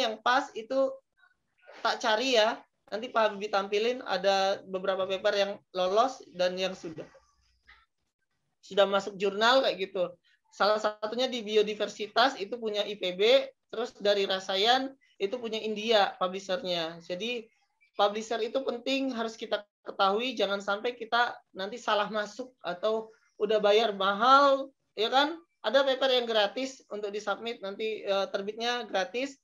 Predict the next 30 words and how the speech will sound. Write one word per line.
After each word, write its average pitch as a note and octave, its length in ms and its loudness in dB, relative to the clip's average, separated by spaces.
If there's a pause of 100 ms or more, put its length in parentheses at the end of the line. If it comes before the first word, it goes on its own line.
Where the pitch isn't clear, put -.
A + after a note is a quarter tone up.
(220)
ada G#3 240 0
juga A3+ 240 2
yang A3+ 160 0
bayar G3+ 480 6
gitu. - 320 -8 (320)
Udah A3 240 4
bayar A3 320 2
mahal, A#3+ 320 2
ternyata A3 400 -6
itu C4 260 -4
predator. A#3 720 0
Nah, G3 160 -8
ini A3+ 160 -6
harus A#3 240 -6
kita F#3 240 -4
perhatikan. E3 720 -10 (1000)
Kemudian C#4 640 4
periksa B3 480 2
orisinalitas A#3 720 -2
jurnalnya. G#3+ 760 0
Ini A3 160 -4
juga A3 280 2
penting G#3+ 400 -6
teman-teman G#3+ 560 -4
untuk G#3 240 -10
menghindari G3 480 -2
hal-hal G3+ 360 -4
yang G3+ 160 -4
tidak F#3 240 -6
diinginkan. F#3 800 -2